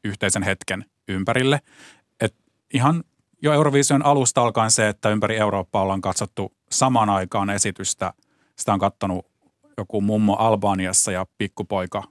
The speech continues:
Kiihtelysvaarassa, niin sillä samalla hetkellä me ollaan hämmästytty, kun tulee joku jännittävä asunvaihto tai, tai orkesterin johtajan hauska ilme.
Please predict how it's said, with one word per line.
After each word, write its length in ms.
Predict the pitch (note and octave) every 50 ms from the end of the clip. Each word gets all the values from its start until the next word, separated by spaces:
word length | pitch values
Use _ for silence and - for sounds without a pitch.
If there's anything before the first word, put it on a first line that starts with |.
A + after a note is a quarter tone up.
| _ _
Kiihtelysvaarassa, 960 | - A2+ G2 F#2 - - F2 F#2 G2 - - G2 F#2+ G2 G#2+ - - - C3 - _ _ - - - - _ -
niin 240 | B2 A2 A2 A2+ - _ _ _ _ _ _ -
sillä 200 | - C#3 B2+ B2
samalla 280 | A#2+ B2+ C3 B2+ A#2+ A#2
hetkellä 360 | B2+ C3 - - - A2+ G#2
me 80 | G2+ G#2
ollaan 200 | G2 G2 G2+ G2+
hämmästytty, 720 | G2 A2+ G#2 G2+ F#2+ F2+ - - - F#2+ - _ - G2
kun 220 | - F#2+ F#2+ F#2+ - _ -
tulee 220 | - G2 F#2 F#2
joku 200 | G2 F#2+ - G2+
jännittävä 500 | G2 F#2+ F#2 F#2 F#2 - - G2+ F2+ F#2+ -
asunvaihto 680 | F#2+ - - G#2 F#2+ F#2 F#2 F#2 F#2 F2+ - - - G2+ -
tai, 240 | - - - - - - _ _ _ _ - - - - - - - - _ -
tai 220 | - G#2 G#2+ G2+ - - - - _ _ _ _ _ -
orkesterin 600 | A2 G2+ - - - - - A#2+ A#2 A2 G#2+ B2
johtajan 640 | C3+ - - - - B2+ A#2+ A2+ A2+ A2+ A2 G#2+
hauska 500 | F#2 - - A#2 B2 A#2 - - - C3 -
ilme. 480 | D3 C#3+ C#3+ C#3+ C#3 C3+ C#3+ D3 C#3+